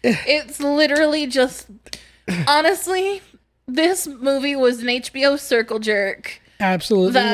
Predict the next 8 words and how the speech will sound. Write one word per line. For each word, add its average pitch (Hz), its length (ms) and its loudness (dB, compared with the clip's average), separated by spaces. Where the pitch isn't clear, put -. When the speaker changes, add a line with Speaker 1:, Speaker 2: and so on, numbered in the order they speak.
Speaker 2:
one 220 80 2
hundred 196 140 -4
percent. - 460 -10
Speaker 1:
But 247 640 2
it 262 140 0
definitely 277 540 0
was 294 200 -2
catered 247 500 -2